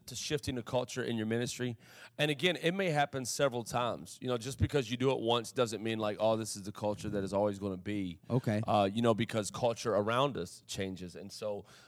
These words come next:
Speaker 1: at the same token, we gotta stay, uh, kinda em-, embrace the culture in our community as
Speaker 2: Mm-hmm.
Speaker 1: well. And, and, but I would say, I guess, number one, understanding that.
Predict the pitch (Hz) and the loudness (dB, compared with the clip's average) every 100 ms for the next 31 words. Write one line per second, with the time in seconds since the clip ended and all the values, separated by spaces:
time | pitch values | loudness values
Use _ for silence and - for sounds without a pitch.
0 | - 113 107 - 139 - 117 110 110 110 | -16 -12 -6 -4 -4 -2 -2 -2 -2 0
1 | 104 98 - 110 101 95 - 101 98 98 | 0 -2 -4 -2 -2 -4 -4 -4 -4 -6
2 | 113 117 104 107 98 120 107 107 110 113 | -6 -6 -4 -6 -6 -8 -6 0 0 -2
3 | 113 - 110 107 107 104 101 - 98 117 | -10 -4 -2 -2 -6 -4 -4 -4 -4 0
4 | 113 95 101 - - - 101 98 113 113 | 0 -2 -4 -12 -16 -6 -4 2 4 6
5 | 104 98 - - - 113 107 - 123 110 | 4 -2 -16 -20 -6 -4 -4 -2 -2 4
6 | 127 123 117 110 165 143 123 113 117 - | 6 6 2 0 4 4 2 -2 -4 -2
7 | 123 113 113 113 104 - 117 101 95 110 | -2 0 0 0 -4 -6 -6 -4 0 0
8 | 104 | -2